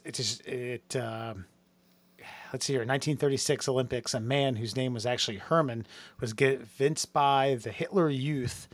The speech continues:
uh, to bind his genitals tightly to his body with the intention of competing against other women.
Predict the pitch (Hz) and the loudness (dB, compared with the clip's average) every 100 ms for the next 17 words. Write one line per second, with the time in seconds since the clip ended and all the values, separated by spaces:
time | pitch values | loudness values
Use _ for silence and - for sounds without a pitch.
0 | - - - 120 113 - 110 120 135 123 | -20 -20 -6 0 0 -2 -2 2 2 0
1 | 104 - 135 131 110 - 143 160 170 151 | -2 0 0 2 -4 0 2 2 0 0
2 | 127 104 135 131 120 - 123 110 135 147 | 0 4 6 6 2 0 -4 -2 -4 -2
3 | 151 120 - 117 107 139 135 123 117 - | -2 -4 -6 -8 -6 -4 -4 -4 -4 -2
4 | 123 123 123 101 82 | 0 0 0 -4 -8